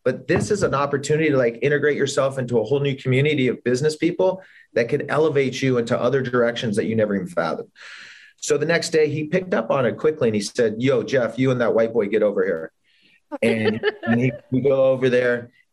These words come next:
Speaker 1: and he's like, "I asked you if you thought it was a hot party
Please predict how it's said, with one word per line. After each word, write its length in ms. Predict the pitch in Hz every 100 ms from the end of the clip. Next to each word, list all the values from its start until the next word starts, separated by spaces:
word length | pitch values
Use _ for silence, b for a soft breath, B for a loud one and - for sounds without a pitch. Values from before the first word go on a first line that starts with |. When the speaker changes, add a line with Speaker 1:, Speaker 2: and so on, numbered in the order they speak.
| -
Speaker 1:
and 80 | 123
he's 120 | 120
like, 320 | 120 113 - - _
"I 100 | -
asked 320 | 170 165 156 160
you 60 |
if 100 | 139
you 80 | 143
thought 160 | 143 135
it 60 |
was 100 | 127
a 80 | 127
hot 300 | 131 120 -
party 480 | 139 131 117 98